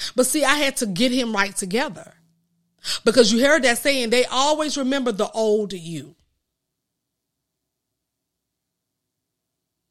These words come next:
But see, that's what happens when you start to heal. They will bring those things back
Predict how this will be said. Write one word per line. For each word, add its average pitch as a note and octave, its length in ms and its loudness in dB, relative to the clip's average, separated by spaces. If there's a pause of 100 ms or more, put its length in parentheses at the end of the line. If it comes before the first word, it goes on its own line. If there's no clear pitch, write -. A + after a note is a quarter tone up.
(680)
But A#3 120 2
see, C#4+ 100 2
that's A#3+ 340 4
what C#4 160 2
happens B3+ 440 0
when G#3+ 160 -4
you A#3+ 80 0
start - 480 -4
to G#3+ 80 -6
heal. A#3 580 -10 (560)
They A3+ 140 6
will C4+ 160 2
bring C#4+ 340 2
those C#4 200 0
things C4+ 340 -4
back C#4+ 440 -2